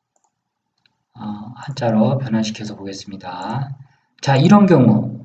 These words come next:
가을, 가을 수확의 계절의 간목이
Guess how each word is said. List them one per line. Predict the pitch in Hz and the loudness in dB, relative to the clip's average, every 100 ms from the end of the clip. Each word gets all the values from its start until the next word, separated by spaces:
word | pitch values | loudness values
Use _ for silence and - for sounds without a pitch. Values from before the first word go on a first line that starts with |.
| - _ _ _ _ _ | -20 _ _ _ _ _
가을, | - - 143 170 160 - - - - _ _ | -6 2 6 6 6 2 -6 -14 -20 _ _
가을 | - 127 135 139 | -4 0 2 2
수확의 | - - 202 196 196 | 0 4 6 4 0
계절의 | 147 139 143 143 | 0 2 2 0
간목이 | - 123 131 123 143 127 - - | 2 6 8 8 6 2 0 -4